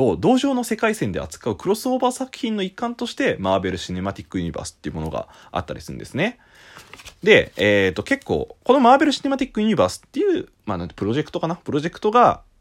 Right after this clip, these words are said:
まあ、いわゆるアベンジャーズシリーズですね。アイアンマンがいて、キャプテンアメリカがいて、まあ、スパイダーマンも出てきてなんかしましたね。まあ、えーと、で、もう一つ覚えておいてほしいのが、このマーベル、マーベルと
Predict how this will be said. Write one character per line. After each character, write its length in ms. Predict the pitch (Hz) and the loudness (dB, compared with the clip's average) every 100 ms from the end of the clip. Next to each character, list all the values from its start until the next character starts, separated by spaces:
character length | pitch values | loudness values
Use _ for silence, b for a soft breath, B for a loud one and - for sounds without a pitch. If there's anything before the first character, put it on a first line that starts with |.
| _ | _
ま 120 | 131 | 0
あ、 40 | 101 | 2
い 80 | 98 | 4
わ 60 | |
ゆ 60 | 101 | 2
る 100 | - | 2
ア 60 | 87 | 0
ベ 120 | 92 | 0
ン 80 | 87 | 0
ジ 80 | 85 | -2
ャ 60 | |
ー 20 | |
ズ 100 | 76 | -2
シ 80 | - | -6
リ 80 | 76 | -10
ー 40 | |
ズ 60 | - | -10
で 80 | - | -12
す 80 | 131 | -6
ね。 180 | 160 - | -4 -4
ア 80 | 85 | -4
イ 120 | 82 | -4
ア 20 | |
ン 80 | 73 | -6
マ 80 | 64 | -8
ン 80 | 67 | -12
が 60 | |
い 80 | 53 | -14
て、 80 | - | -14
キ 80 | - | -14
ャ 20 | |
プ 80 | - | -10
テ 80 | |
ン 60 | 64 | -10
ア 20 | |
メ 80 | 76 | -8
リ 80 | 58 | -10
カ 120 | 71 | -10
が 80 | 50 | -12
い 80 | - | -12
て、 400 | - 50 - - - | -12 -12 -12 -18 -12
ま 100 | 87 | -8
あ、 20 | |
ス 100 | - | -2
パ 100 | 87 | -2
イ 60 | |
ダ 100 | 80 | -2
ー 20 | 73 | -6
マ 80 | |
ン 60 | 65 | -8
も 80 | 73 | -10
出 100 | - | -12
て 80 | 76 | -12
き 80 | |
て 100 | - 57 | -12 -12
な 60 | |
ん 60 | 60 | -12
か 140 | 64 - | -14 -14
し 140 | - | -12
ま 80 | 69 | -12
し 80 | - | -12
た 80 | |
ね。 400 | 85 131 135 147 - B B B B | -8 -4 -2 -4 -8 B B B B
ま 280 | 190 202 - | 4 4 4
あ、 100 | - - | -4 2
え 200 | 123 120 | 4 4
ー 60 | |
と、 160 | 120 101 | 2 2
で、 180 | 131 101 | 4 4
も 140 | 131 | 2
う 20 | |
一 200 | 165 202 | -2 -4
つ 260 | - 95 - | -4 -6 -4
覚 200 | 101 117 | -2 -2
え 40 | |
て 80 | 98 | -2
お 60 | 85 | -4
い 40 | |
て 60 | 82 | -6
ほ 80 | 90 | -6
し 140 | 90 | -6
い 40 | |
の 100 | 78 | -4
が、 260 | 76 95 - | 0 0 0
こ 80 | 110 | -4
の 60 | 87 | 0
マ 220 | 139 208 | 2 2
ー 40 | |
ベ 140 | 190 165 | 2 0
ル、 120 | 110 | 2
マ 160 | 190 277 | 2 2
ー 40 | |
ベ 120 | 127 | 2
ル 80 | 82 | -2
と 320 | - 113 82 | -4 -4 -4